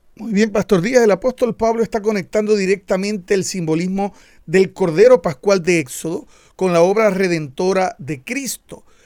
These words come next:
"Limpiaos, pues, la vieja levadura para que seáis masa nueva, sin levadura como sois, porque nuestra Pascua, que es Cristo,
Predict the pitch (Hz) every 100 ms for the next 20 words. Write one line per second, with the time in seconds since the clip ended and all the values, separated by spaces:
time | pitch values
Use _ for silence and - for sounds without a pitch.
0 | _ - 170 127 208 226 208 - 214 254
1 | 233 185 214 226 208 196 196 277 269 214
2 | 202 180 - 185 190 208 202 185 208 -
3 | 185 170 196 240 165 170 _ _ _ _
4 | - 262 277 269 214 190 185 277 262 254
5 | 226 233 - 269 220 - 196 175 180 170
6 | 254 311 208 208 - 165 - 214 233 -
7 | 185 226 - - 185 147 - -